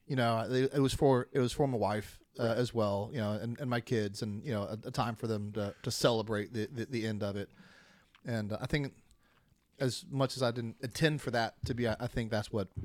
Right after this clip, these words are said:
Speaker 1: ended up happening
Speaker 2: Well, I
Speaker 1: with
Speaker 2: wanted
Speaker 1: it.
Speaker 2: to say, so, uh, I mean, squadrons do everything differently. We, you know, we, we don't follow any s-, squadron. I, I wanna say when I was leaving or before I even left, it was different for me 'cause I had, I had transitioned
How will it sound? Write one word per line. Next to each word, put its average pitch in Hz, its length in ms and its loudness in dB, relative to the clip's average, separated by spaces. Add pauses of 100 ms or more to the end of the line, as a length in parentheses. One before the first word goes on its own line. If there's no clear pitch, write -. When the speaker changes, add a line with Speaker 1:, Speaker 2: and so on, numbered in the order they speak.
(140)
Speaker 1:
ended 107 240 -2
up 101 100 -4
happening 110 200 4
Speaker 2:
Well, 127 80 10
I - 20 6
Speaker 1:
with 117 80 4
Speaker 2:
wanted 190 220 6
Speaker 1:
it. - 20 2
Speaker 2:
to 98 60 -2
say, 131 500 6
so, 131 260 8
uh, 139 60 0
I 127 280 4
mean, 123 200 6
squadrons 113 460 4
do 117 200 4
everything 107 580 -2
differently. 107 440 -2
We, 110 200 -2
you 113 80 0
know, 107 80 -2
we, 110 240 -2
we 123 80 0
don't 117 220 -2
follow 110 380 0
any 110 160 -2
s-, - 220 -8 (100)
squadron. 117 640 0
I, 127 120 -2
I 127 160 2
wanna 165 220 0
say 147 480 0 (320)
when 127 160 -4
I 151 100 0
was - 720 -6
leaving 156 360 -4
or 135 100 0
before 156 360 -6
I 151 40 -2
even 131 240 -2
left, 139 340 0
it 143 40 2
was 147 100 2
different 175 280 2
for - 120 -8
me 135 120 2
'cause 123 220 0
I 127 120 6
had, 113 200 0 (1300)
I 175 60 8
had 170 140 8
transitioned 139 680 6